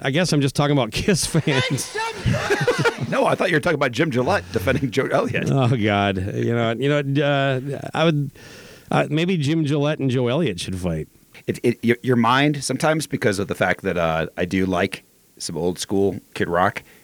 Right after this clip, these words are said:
Speaker 2: I kind of just, like, push all that to this. I don't even wanna see it.
Speaker 1: Yeah.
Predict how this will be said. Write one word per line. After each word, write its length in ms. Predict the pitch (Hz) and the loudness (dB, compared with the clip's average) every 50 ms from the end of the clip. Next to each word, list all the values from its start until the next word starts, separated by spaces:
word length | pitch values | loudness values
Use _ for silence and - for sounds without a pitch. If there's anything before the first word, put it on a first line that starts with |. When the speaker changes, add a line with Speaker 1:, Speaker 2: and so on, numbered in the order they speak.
| - _ - | -20 _ -6
Speaker 2:
I 40 | - | 0
kind 140 | - 123 117 | 2 4 4
of 80 | 110 92 | 4 2
just, 160 | 104 92 78 | 0 0 2
like, 300 | 87 85 - - - - _ _ - - _ _ - - - - - | 0 0 0 -2 -8 -20 _ _ -20 -20 _ _ -20 -20 -20 -20 -16
push 260 | - - 135 113 - - | -2 0 2 2 2 0
all 160 | 95 95 101 | 0 0 0
that 160 | 98 92 90 | -2 -2 -4
to 80 | - 107 | -6 -8
this. 120 | 92 - - - | -8 -8 -6 -2
I 80 | 117 | 0
don't 140 | 117 120 117 | 0 2 2
even 100 | 113 107 | 0 0
wanna 140 | 101 101 92 | -2 -2 -2
see 180 | - - 107 95 | -2 -2 -4 -4
it. 140 | 85 - - | -4 -2 -2
Speaker 1:
Yeah. 420 | 92 - 87 87 87 85 370 - | -2 0 0 0 2 2 0 0